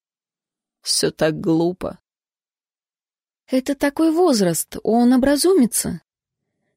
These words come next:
«Я слышал это, когда Энджи было десять», усмехнулся Рэй. «И когда четырнадцать. И теперь снова. Нет, Аманда, мы просто терпеть не можем друг друга, это факт.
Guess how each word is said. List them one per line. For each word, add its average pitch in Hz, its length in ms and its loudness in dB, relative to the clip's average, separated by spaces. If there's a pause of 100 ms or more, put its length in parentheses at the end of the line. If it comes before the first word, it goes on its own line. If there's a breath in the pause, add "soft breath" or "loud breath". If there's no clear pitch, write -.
(100)
«Я 277 240 2
слышал 285 520 4
это, 220 200 4
когда 220 480 4
Энджи 214 280 4
было 214 320 4
десять», 226 680 -2 (140)
усмехнулся 170 840 -2
Рэй. 165 400 -6 (220)
«И - 80 -12
когда 254 280 2
четырнадцать. 190 960 0 (560 soft breath)
И - 120 0
теперь 262 380 2
снова. 190 680 0 (180)
Нет, - 280 -4
Аманда, 160 540 -4 (220)
мы 226 220 0
просто 233 440 2
терпеть 226 600 0
не 170 140 0
можем 165 400 0
друг 180 220 0
друга, 170 300 0
это 165 280 0
факт. - 540 -8